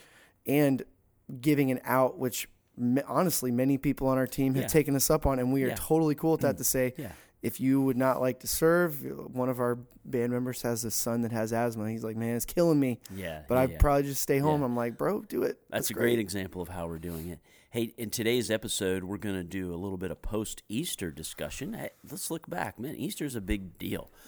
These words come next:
Speaker 2: So we're gonna look back on it, talk a little bit about what happened at Easter, th-, a few behind-the-scenes things, 'cause we appreciate you podcast listeners. Um,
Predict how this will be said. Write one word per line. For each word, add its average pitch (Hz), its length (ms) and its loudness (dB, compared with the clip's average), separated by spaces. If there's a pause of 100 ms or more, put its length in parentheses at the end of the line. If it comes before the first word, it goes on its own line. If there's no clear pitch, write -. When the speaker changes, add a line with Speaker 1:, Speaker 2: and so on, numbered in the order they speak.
(120)
Speaker 2:
So - 100 -10
we're 139 100 0
gonna 107 140 -2
look 117 180 -6
back 92 300 -4
on 90 80 -2
it, - 140 -8
talk 87 220 -4
a 90 40 -6
little 82 180 -4
bit 80 120 -6
about 78 260 -10
what 78 140 -8
happened 95 380 0
at 95 100 -2
Easter, 95 560 -2
th-, - 180 -12
a - 80 -12
few 101 200 -6
behind-the-scenes 87 880 -4 (560)
things, 127 360 2
'cause 95 220 -6
we 98 80 0
appreciate 104 480 -4
you 92 340 -2
podcast 113 560 -8
listeners. 101 640 -4 (480)
Um, 90 640 -4